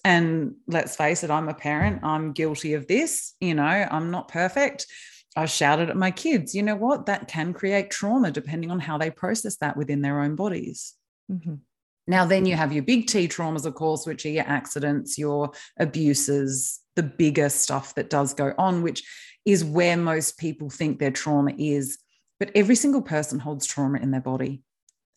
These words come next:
Speaker 1: And like I say, it can be a teacher bullying you or picking on you. It can be a religious leader.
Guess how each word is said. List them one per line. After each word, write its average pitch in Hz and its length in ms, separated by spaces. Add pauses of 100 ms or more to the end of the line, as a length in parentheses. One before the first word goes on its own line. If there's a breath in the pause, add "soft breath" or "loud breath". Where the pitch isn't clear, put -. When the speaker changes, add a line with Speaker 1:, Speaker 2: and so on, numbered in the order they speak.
(120)
Speaker 1:
And 185 400
like 180 240
I 180 40
say, 175 180
it - 100
can 196 120
be 214 120
a 208 40
teacher 180 800 (200)
bullying 156 460
you 143 280
or 143 120
picking 147 340
on 139 180
you. 135 260 (400 loud breath)
It 190 180
can 180 220
be 165 460
a 170 80
religious 170 500
leader. 156 480